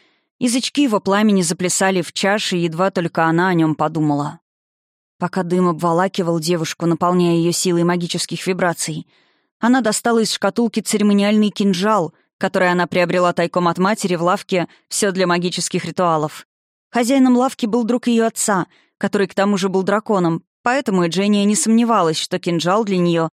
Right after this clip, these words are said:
он подобрал правильный. Почувствовав, как в ней поднимается сила, девушка поняла, что готова. «Великая Мать Драконица, я обращаюсь к тебе», прошептала она, не спуская при этом глаз с пламени,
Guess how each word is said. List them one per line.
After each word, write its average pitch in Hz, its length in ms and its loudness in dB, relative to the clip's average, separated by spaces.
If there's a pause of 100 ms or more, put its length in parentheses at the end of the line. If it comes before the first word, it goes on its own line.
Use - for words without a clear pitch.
он 185 180 0
подобрал 170 480 0
правильный. 156 680 0 (760)
Почувствовав, 165 600 -4
как 160 220 -6
в 170 40 0
ней 170 140 0
поднимается 170 600 0
сила, 180 420 -2 (520)
девушка 185 400 -2
поняла, 180 360 0
что 170 200 -4
готова. 151 580 -2 (720)
«Великая 208 400 -4
Мать 196 220 0
Драконица, 190 600 -2
я 208 140 0
обращаюсь 214 520 0
к - 60 -12
тебе», 190 340 0 (500)
прошептала 180 640 -2
она, 185 200 0
не 208 140 2
спуская - 460 -4
при 202 160 -2
этом 202 240 -2
глаз 202 260 -2
с - 60 -6
пламени, 175 640 0